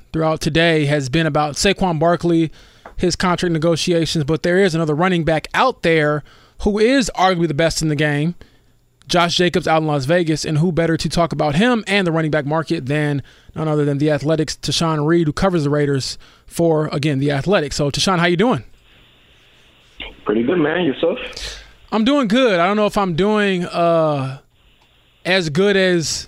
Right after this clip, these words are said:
Speaker 1: or maybe not as bad as Josh Jacobs <laughs> because he's upset with the contract situation. So, you've been on the ground. You've been covering this since,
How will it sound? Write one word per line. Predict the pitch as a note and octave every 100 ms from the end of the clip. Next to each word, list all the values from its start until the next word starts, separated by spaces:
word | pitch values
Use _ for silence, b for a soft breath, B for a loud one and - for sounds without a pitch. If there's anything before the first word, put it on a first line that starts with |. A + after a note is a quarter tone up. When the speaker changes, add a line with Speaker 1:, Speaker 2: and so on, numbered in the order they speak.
| -
Speaker 1:
or | E3+ D#3+
maybe | F#3 F#3
not | F3
as | D#3 A2+
bad | D#3 F#3+ F3+ D#3+
as | E3 D#3 D3+ - B B B B -
Josh | F#3 E3+ -
Jacobs | F#3 G3+ F3 C#3+
<laughs> |
because | F3 F#3 E3
he's | F3+ E3+
upset | D3+ - G#3 F3 - -
with | E3
the | -
contract | - G3 E3
situation. | E3 - F3 A#3 F3+ D#3
So, | F#3+ E3+ D#3 B B B B -
you've | A3+
been | A3+
on | A3+
the | G3+
ground. | D#3+ G3 G3+ G3+ F#3+ D#3
You've | G3 F#3
been | F3 G#3 F#3+
covering | E3+ F#3+ F#3 F#3
this | F3+
since, | - A3 G3+ -